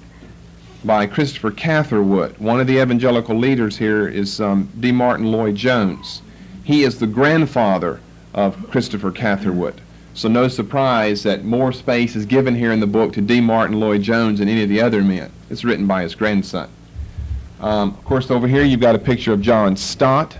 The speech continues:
We've mentioned him. D. Martin Lloyd-Jones. By the way, three out of five of these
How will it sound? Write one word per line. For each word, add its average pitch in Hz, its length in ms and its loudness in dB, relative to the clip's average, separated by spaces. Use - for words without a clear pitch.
We've 104 160 -6
mentioned 110 360 -4
him. 131 380 -2
D. 120 100 2
Martin 113 400 4
Lloyd-Jones. 120 960 -2
By 160 180 4
the 143 140 4
way, 127 220 2
three 175 520 0
out 117 260 0
of 101 220 0
five - 1000 -4
of 101 140 0
these 101 520 0